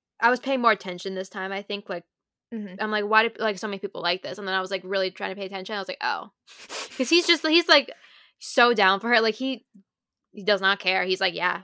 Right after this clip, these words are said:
Speaker 2: He basically also just doesn't have a personality outside of
Speaker 1: And that,
Speaker 2: being
Speaker 1: it
Speaker 2: in
Speaker 1: was
Speaker 2: love
Speaker 1: so,
Speaker 2: with his
Speaker 1: like,
Speaker 2: wife.
Speaker 1: and that's why it was, like, such a weird book, because I'm like,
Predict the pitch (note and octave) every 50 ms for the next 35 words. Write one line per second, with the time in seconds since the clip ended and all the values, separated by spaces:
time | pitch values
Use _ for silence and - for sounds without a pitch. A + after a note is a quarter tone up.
0 | _ - - D#4 D#4 E4 F4 E4+ - B4 - A#4+ G4+ C4+ - - A#3 A#3 - B3+
1 | A3+ G3 G#3+ G#3 F#3+ A3+ G#3+ G#3 A3+ G#3 G#3+ G3 G3 F#3+ - G3+ G3 - G3 F#3
2 | F#3 F#3 G3 G3+ G#3+ G#3+ G#3 - G3 F#3+ F#3 - - G3 F#3+ F#3 F#3 F#3 F3+ -
3 | _ _ _ _ _ _ _ _ _ _ _ _ _ _ _ - A3+ A3+ A#3 A#3+
4 | B3+ C4 B3+ - A3 G#3 A3+ - C#4 C#4+ D4 D4 C#4+ C4+ C4+ - - C#4+ D4 -
5 | A3 - A3 - - - - _ _ _ _ _ B3+ C4+ C4+ C#4 D#4 D#4+ - D#4+
6 | E4+ E4+ E4+ D4+ D#4+ - E4+ E4 D#4 A#3 - - C4+ C4+ C4 - D4 C4+ - -
7 | - - _ - F#3+ F#3 G#3 G3+ G#3 A3+ A3+ A3 C4+ C4+ C#4+ C#4+ - _ - -
8 | A#3 C4 B3+ B3 B3 A#3+ A3 - -